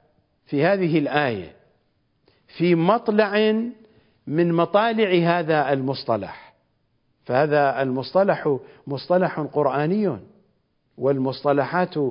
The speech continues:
القرآنية لها مطالع ومجاري، وهي مصطلحات متحركة بحسب حيثياتها وبحسب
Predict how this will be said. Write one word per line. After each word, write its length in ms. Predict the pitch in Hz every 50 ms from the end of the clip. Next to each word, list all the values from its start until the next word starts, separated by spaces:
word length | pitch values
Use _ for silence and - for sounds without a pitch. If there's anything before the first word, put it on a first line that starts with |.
| - - - - - -
القرآنية 1040 | - 147 143 143 - 147 139 131 139 151 151 160 196 220 220 190 - - 135 104 85 - - _ _ _ _ _ _ _ _ _ -
لها 560 | 117 143 143 143 143 139 135 135 127 123 123
مطالع 640 | 120 123 131 131 - 156 160 175 180 170 170 147 131
ومجاري، 800 | 139 135 127 120 120 120 113 101 123 147 165 175 160 127 90 - - _ _ _ _ _ _ _ _ _ _ _ _ _ _ _ _ _ _ _
وهي 360 | - 123 127 131 143 151 147
مصطلحات 800 | 143 127 123 123 - - 139 127 127 123 107 110 170 180 175 - 175 156 143 120 - - _ _ _ - -
متحركة 1000 | 123 139 139 - 139 117 - - 127 117 117 143 185 - - 202 185 - 143 95 - - _ _ _ _ _ _ _ _ _ _ _ _ _ _ _ _ _ _ _ _ _ _ _ _ _ _ _ _ _ _ _ _ _ _ _ _ _ _ _ _ _ _ _ _ _
بحسب 840 | - 110 120 131 - - 160 180 - - 214 196 170 170 156 127 - - - _ -
حيثياتها 1120 | - - 139 139 131 135 - 127 127 143 180 202 202 - 208 180 170 175 165 165 170 - - _ _ _ _ _ _ _ _ _ _ _ _ _ _ _ _ _ _ -
وبحسب 800 | 127 131 127 135 123 - 185 196 - - 214 190 175 175 160